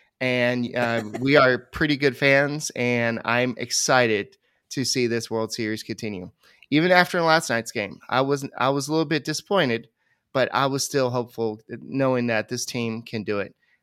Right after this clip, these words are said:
Speaker 1: Now, just do what you can tomorrow, score some runs, and Justin Verlander, uh, I don't know if this is your last start with the Houston Astros or not,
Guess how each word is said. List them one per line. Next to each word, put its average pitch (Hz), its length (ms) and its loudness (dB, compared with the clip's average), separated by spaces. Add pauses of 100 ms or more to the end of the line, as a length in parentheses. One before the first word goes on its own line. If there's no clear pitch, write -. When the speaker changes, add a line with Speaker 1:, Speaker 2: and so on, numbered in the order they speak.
Speaker 1:
Now, 117 500 0 (200)
just - 260 -8 (640)
do 127 160 0
what 143 160 0
you 165 80 -6
can 175 240 2
tomorrow, 165 440 0
score 113 340 -4
some 127 200 -4
runs, 135 460 2 (520)
and 107 320 -6
Justin 120 300 -2
Verlander, 143 600 2 (720)
uh, 110 300 -2 (160)
I 113 140 -2
don't 123 200 -4
know 131 240 2
if 127 100 -2
this 135 200 -4
is 127 120 -4
your 127 100 -2
last 127 260 4
start 127 280 2
with 127 120 -10
the 131 60 -8
Houston 127 280 -4
Astros 135 500 0
or 131 80 -2
not, 139 320 0